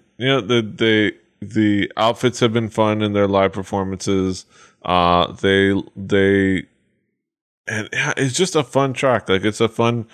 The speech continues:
energetic track. Um, there, there are s-, a couple of surprising points in the fact that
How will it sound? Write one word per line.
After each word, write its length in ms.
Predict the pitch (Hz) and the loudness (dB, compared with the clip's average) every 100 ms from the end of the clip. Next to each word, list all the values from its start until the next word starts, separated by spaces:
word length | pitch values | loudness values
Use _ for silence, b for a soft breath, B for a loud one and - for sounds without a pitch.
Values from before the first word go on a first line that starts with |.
| B B - | B B 0
energetic 560 | 110 113 117 113 110 | 2 2 2 2 0
track. 540 | - 104 104 107 - - B B B - | 0 2 4 2 -4 -20 B B B -2
Um, 640 | 101 98 95 95 90 - _ _ _ | 2 4 4 2 0 -8 _ _ _
there, 360 | 101 101 107 104 | -10 -2 0 2
there 320 | 101 110 117 | 2 2 2
are 40 | 131 | 0
s-, 200 | 131 - | -2 -6
a 60 | |
couple 300 | - 127 123 | -2 -2 -2
of 60 | 110 | -2
surprising 520 | 107 - 107 107 110 | -2 0 2 2 -2
points 340 | 117 117 110 | 0 0 0
in 600 | 104 101 95 95 95 90 - | 0 2 2 -2 -6 -10 -10
the 180 | 95 101 | -2 -2
fact 280 | - 98 92 | 2 0 2
that 180 | 101 | -2